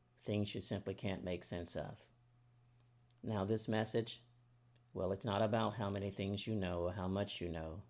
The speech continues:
Rather, it's about your ability to discover what is not clear without using what is clearly before you. It's about your ability to make sense of what is not known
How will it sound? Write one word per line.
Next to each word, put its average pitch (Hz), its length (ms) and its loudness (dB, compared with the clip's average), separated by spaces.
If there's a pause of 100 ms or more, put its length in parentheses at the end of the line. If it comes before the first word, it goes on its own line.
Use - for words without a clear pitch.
(580)
Rather, 95 400 6
it's 95 240 -2
about 98 280 0
your 95 140 0
ability 95 440 0
to 135 180 -12
discover 95 640 0 (360)
what 107 180 2
is 92 140 -2
not 95 300 -2
clear 101 460 2 (200)
without 98 360 -2
using 95 420 0
what 95 140 0
is 92 120 -2
clearly 92 420 0
before 92 420 -2
you. 90 180 -4 (840)
It's - 240 -2
about 95 320 2
your 101 140 2
ability 95 340 2
to 92 180 -4
make 92 240 0
sense 120 440 0
of - 140 -4
what 95 180 -2
is 95 120 -4
not 92 240 -2
known 98 480 0